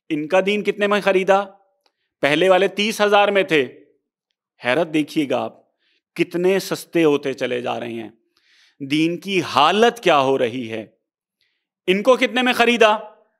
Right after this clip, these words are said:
कहने लगा, "इनको चार सौ दीनार में।" हर आदमी को चार सौ, अरबा में आ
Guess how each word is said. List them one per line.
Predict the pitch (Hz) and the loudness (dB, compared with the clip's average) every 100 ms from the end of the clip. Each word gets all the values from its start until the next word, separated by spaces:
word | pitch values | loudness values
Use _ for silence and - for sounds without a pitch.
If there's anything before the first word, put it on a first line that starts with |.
| _ _ _ _ - | _ _ _ _ -6
कहने | 175 170 | -4 -2
लगा, | 175 175 | -2 0
"इनको | 175 165 170 | 0 0 -4
चार | 156 147 143 | 2 2 2
सौ | 143 | 0
दीनार | 131 127 117 | -2 -2 -4
में।" | - 120 127 _ _ _ _ _ _ _ _ _ | -6 -16 -18 _ _ _ _ _ _ _ _ _
हर | 135 180 | 0 0
आदमी | - 147 139 139 143 143 | 2 2 2 0 0 0
को | 147 151 | 0 -2
चार | 165 - 139 135 131 | -2 -2 0 2 0
सौ, | - 131 | -2 -6
अरबा | - 180 185 190 190 | -2 -2 0 0 0
में | 180 165 160 | -2 -4 -4
आ | 139 | -8